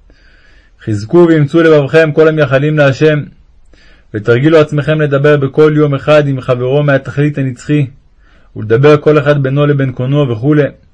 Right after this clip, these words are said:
כדי לקבל מכל הנקודות טובות וכולי. ואל תתביישו כלל מפני המלעיגים,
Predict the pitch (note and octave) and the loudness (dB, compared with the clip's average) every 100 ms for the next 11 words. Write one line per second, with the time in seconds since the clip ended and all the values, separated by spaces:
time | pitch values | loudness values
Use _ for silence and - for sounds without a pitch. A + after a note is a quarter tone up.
0 | _ _ - _ - - A2 A2+ A2 B2+ | _ _ -20 _ -20 -10 -6 -4 -2 0
1 | D3+ C#3 B2+ D3+ D3+ C#3 B2+ C#3 D3 C#3 | 2 0 0 2 2 -2 -2 0 0 0
2 | B2+ D#3 C3 A#2+ C3+ C#3+ C#3+ - - _ | 2 2 2 -4 -2 -2 -2 -8 -20 _
3 | - - - - _ _ - - _ _ | -20 -20 -20 -20 _ _ -20 -20 _ _
4 | B2 B2 D#3+ E3+ E3+ C3+ - C3 C#3 C#3 | 0 4 4 4 2 -2 -12 -6 -2 0
5 | - E3+ D#3+ D3 D3+ D#3+ D#3+ C#3 C#3 D3+ | -2 -4 -4 0 4 4 2 -2 -2 0
6 | D3+ C#3 C3 B2 C#3+ G2+ | 0 -2 -4 -4 -4 -4